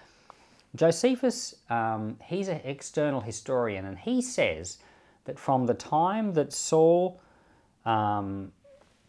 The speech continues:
from the time that Samuel died to the time that Saul died was twenty-two years. I think that's way, way, way too long. If that was true, then David would have just been like a, I don't know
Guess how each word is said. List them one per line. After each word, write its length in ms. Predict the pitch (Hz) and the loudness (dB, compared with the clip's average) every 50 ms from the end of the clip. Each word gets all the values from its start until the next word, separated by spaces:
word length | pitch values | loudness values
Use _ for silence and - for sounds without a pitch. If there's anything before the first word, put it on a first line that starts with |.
| _ _ _ - - | _ _ _ -20 -18
from 180 | - - 139 | -14 -10 -8
the 80 | 127 123 | -8 -8
time 320 | - - 156 180 220 240 220 | -8 -8 -8 -8 -6 -6 -8
that 120 | 170 120 | -10 -10
Samuel 640 | - - - - 143 143 151 156 160 147 127 120 107 | -12 -12 -10 -8 -8 -6 -6 -4 -2 -2 -2 -2 -2
died 440 | 101 95 80 78 82 85 104 120 - | -4 -4 -4 -4 -6 -6 -8 -10 -12
to 120 | - - | -14 -16
the 60 | - - | -18 -18
time 340 | - - - 127 123 123 113 | -14 -10 -8 -6 -6 -6 -6
that 100 | 110 - | -8 -10
Saul 360 | - - - 135 135 135 127 | -10 -4 -2 0 0 0 0
died 280 | 127 110 98 95 98 - | 0 -2 -2 -4 -6 -8
was 160 | 98 - - - | -12 -14 -16 -18
twenty-two 680 | - - - - 139 131 - 127 117 - - - 120 | -20 -14 -8 -8 -8 -6 -6 -8 -10 -10 -10 -10 -8
years. 920 | 113 110 104 101 98 101 101 101 101 92 82 82 87 95 110 - - - _ _ _ _ _ _ _ - - - _ _ _ _ _ _ _ - - _ _ _ _ _ - | -6 -6 -6 -6 -8 -8 -8 -8 -8 -10 -10 -12 -12 -14 -14 -16 -18 -20 _ _ _ _ _ _ _ -20 -20 -20 _ _ _ _ _ _ _ -20 -20 _ _ _ _ _ -2
I 100 | - 127 | -2 -2
think 240 | 139 - 202 190 170 | -2 -2 -4 -4 -2
that's 200 | - 110 - - | -4 -4 -4 -4
way, 460 | 117 117 131 156 165 156 139 120 113 | 0 4 6 6 8 6 6 4 4
way, 340 | 113 117 139 147 131 120 110 | 4 6 6 8 6 6 6
way 260 | 107 120 135 131 120 | 8 8 8 8 8
too 260 | 104 - - 123 110 | 6 0 -2 0 2
long. 340 | 107 110 113 110 92 85 82 - _ - | 4 4 4 4 4 0 -6 -14 _ -12
If 120 | 117 110 - | -10 -2 2
that 160 | - 226 214 | 4 4 4
was 140 | 180 139 - | 4 2 0
true, 420 | - - - 165 139 113 104 101 98 | 0 2 4 6 6 6 6 4 0
then 180 | 107 113 117 | -2 -2 0
David 320 | 110 113 117 156 175 170 131 | 2 2 2 2 0 -2 -2
would 160 | 117 117 110 | -2 -2 -4
have 100 | 104 98 | -4 -4
just 260 | 123 117 - - - | -6 -6 -6 -6 -6
been 200 | 113 107 101 101 | -6 -4 -4 -2
like 240 | 95 90 85 - - | -4 -4 -4 -6 -8
a, 120 | 90 78 - - _ _ _ _ _ _ _ _ _ _ _ _ _ - - - _ _ _ _ _ _ _ - | -10 -10 -12 -14 _ _ _ _ _ _ _ _ _ _ _ _ _ -20 -20 -20 _ _ _ _ _ _ _ -8
I 100 | 104 110 | -6 -6
don't 120 | 113 107 | -4 -4
know 240 | 101 92 80 78 | -6 -6 -6 -8